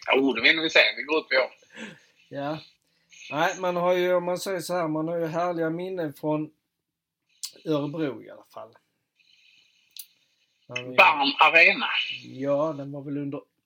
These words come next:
Speaker 2: ombyggnad när vi, eh, när Rögle då gick upp. Eh, det året. Jag kommer ihåg, vi var rätt, vi var jättemycket folk där uppe. Så det var, det var ju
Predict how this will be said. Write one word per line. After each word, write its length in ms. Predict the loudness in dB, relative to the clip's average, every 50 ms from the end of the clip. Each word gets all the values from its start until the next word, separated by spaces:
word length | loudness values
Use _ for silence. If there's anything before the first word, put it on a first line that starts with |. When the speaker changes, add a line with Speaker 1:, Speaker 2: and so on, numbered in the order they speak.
| _ _
Speaker 2:
ombyggnad 1040 | -2 -2 0 0 -2 -4 -8 -6 -4 -4 -4 -4 -6 -12 -16 -14 -14 -14 -14 -14 -14
när 220 | -14 -12 -12 -10
vi, 320 | -8 -8 -6 -6 -6 -8 -10
eh, 360 | -10 -12 -14 -14 -16 -14 -14
när 120 | -14 -10
Rögle 340 | -8 -8 -8 -8 -8 -12 -14
då 160 | -14 -14 -14 -16
gick 220 | -20 -16 -14 -14
upp. 200 | -14 -14 _ _ -20 -20 -20 _ _ _ _ _ _ _ _ _ _ _ -20 -20 -20 -20 -20 -20 -20 -20 -20 -20 -20 -20 -20 -20 -20 -20 -20 -20 _ -20 -20 -20 _ _ _ _ _ _ _ _ _ _ _ _ _ _ _ _ _ _ _ _ _ -20 -20 _ _ _ _ _ -20 -20 -20 -20 -12 -8
Eh, 260 | -4 0 2 2 2
det 300 | 4 2 2 2 0 -2
året. 220 | -4 -6 -8 -10 -12
Jag 100 | -12 -10
kommer 220 | -8 -4 -2 0
ihåg, 120 | 0 0
vi 60 | -2 -4
var 120 | -6 -6
rätt, 520 | -6 -8 -6 -4 -2 -2 -2 -6 _ _ -8
vi 180 | -4 -2 -2
var 160 | -2 0 0 -2
jättemycket 720 | -2 0 0 0 0 0 -2 -6 -8 -8 -8 -8 -12 -10
folk 260 | -6 -6 -6 -6 -4 -4
där 220 | -4 -2 -2 -2
uppe. 400 | -4 -4 -6 -10 -12 -12 -12 -16 -20 _ _ _ _ _ _ _ _ _ _ _ _ _ -20 -20 -20 -20 -20 -18 -16 -16 -16 -18 -20 -20
Så 60 | -16 -14
det 160 | -12 -12 -10
var, 440 | -10 -8 -8 -6 -6 -6 -6 -6 -6
det 80 | -4
var 340 | -4 -2 -2 0 0 -2 -2
ju 180 | -4 -6 -8